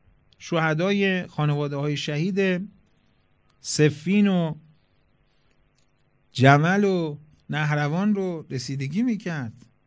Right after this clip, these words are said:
یعنی حقوق ماهیانه می‌داد به اینها.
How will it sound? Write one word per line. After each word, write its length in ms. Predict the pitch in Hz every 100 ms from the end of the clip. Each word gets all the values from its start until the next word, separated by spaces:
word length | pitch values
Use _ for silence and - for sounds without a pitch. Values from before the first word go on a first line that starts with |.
| _ _ _ _ 110
یعنی 160 | 117
حقوق 260 | 135 127 165
ماهیانه 640 | 190 160 147 135 127 185
می‌داد 280 | 269 233 202
به 100 | 170
اینها. 440 | 147 117 110 98